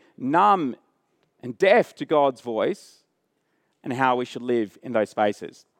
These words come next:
You know, but God on Sundays, but not on Mondays or Tuesdays, Wednesdays, Thursday, Friday, Saturday.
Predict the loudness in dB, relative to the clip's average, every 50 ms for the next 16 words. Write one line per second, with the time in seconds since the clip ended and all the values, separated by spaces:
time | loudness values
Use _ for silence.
0 | _ _ _ -10 -10 -10 -10 -12 -4 _ 4 6 8 8 6 6 4 4 2 0
1 | -2 2 2 2 4 4 4 4 4 4 4 0 -2 -6 -10 -20 _ _ _ _
2 | _ _ _ _ _ _ _ _ _ _ _ _ -4 2 2 4 4 4 4 4
3 | 4 4 4 2 0 0 0 0 -4 -8 -18 -20 -20 -20 _ _ _ -16 -8 -4
4 | -2 -2 -2 -2 -2 0 0 0 -2 -4 -2 -2 -2 -2 0 -2 -2 -2 0 0
5 | 0 0 0 -2 -4 -2 2 2 2 4 2 0 -4 -2 -2 -2 -2 -2 -6 -10
6 | -12 -16